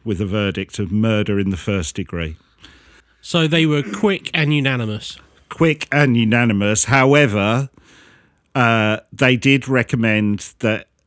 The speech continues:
Speaker 1: uh, Shue get life imprisonment rather than the death penalty.
Speaker 2: Because he'd done it in anger, or?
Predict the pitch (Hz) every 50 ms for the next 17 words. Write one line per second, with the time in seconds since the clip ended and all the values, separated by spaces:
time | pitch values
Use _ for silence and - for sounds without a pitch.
0 | _ _ 110 107 104 101 98 101 98 95 - - - 123 117 110 107 98 - -
1 | 104 101 - 113 107 104 101 98 - - 98 90 80 - 117 101 82 92 95 92
2 | 90 80 - - 92 90 87 85 80 92 85 82 85 85 85 80 87 87 80 -
3 | _ - 80 78 82 80 - - - - _ _ _ - - - _ _ _ _
4 | _ _ _ _ _ _ _ _ _ _ _ _ _ _ _ _ _ _ _ _
5 | _ _ _ _ _ _ _ _ _ _ _ _ _ _ - - _ _ _ 156
6 | 143 - 160 127 156 156 131 165 151 143 160 135 147 139 143 147 160 180 202 208
7 | 220 220 220 202 135 120 120 117 113 110 107 107